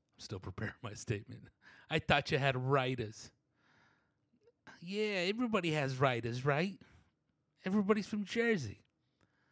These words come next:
"No, not everybody from Jersey, but, uh, your sister looks like a Jersey cow. How about that?"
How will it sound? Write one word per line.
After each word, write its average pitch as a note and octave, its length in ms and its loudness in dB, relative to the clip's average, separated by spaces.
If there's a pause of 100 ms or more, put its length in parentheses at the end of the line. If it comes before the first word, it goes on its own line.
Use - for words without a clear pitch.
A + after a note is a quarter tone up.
(280)
"No, B2 320 4
not C3+ 220 4
everybody D#3 260 2
from B2+ 260 -4
Jersey, B2+ 380 0
but, G#2 200 -4
uh, G2 260 -4 (520)
your A#2+ 100 -4
sister C#3+ 280 -4
looks C#3 180 -2
like C#3 180 -2
a A#2+ 40 -8
Jersey B2 340 -2
cow. A2+ 320 0
How G#2 120 -4
about A#2+ 240 0
that?" A2+ 220 -2